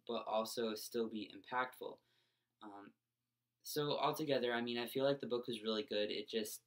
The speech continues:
towards the ending, it just clipped off too soon. Um, but I would rate this book, uh,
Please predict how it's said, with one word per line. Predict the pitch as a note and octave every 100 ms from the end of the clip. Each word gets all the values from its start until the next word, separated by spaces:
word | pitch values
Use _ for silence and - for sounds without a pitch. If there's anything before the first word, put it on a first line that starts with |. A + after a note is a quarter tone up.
| _ _ _ _ _ -
towards | A#2+ A2+
the | G#2+
ending, | A2 A2
it | G#2
just | G#2 -
clipped | - G#2 -
off | F#2+ G2 -
too | A#2
soon. | A2+ - C3 C3 - _ _ _ _ _ _ _ -
Um, | A2+ A#2 A2+ A2
but | B2+
I | C3+
would | C#3+
rate | E3 F3+
this | F#3 F#3
book, | - C#3 - - -
uh, | A2+ G#2+ G#2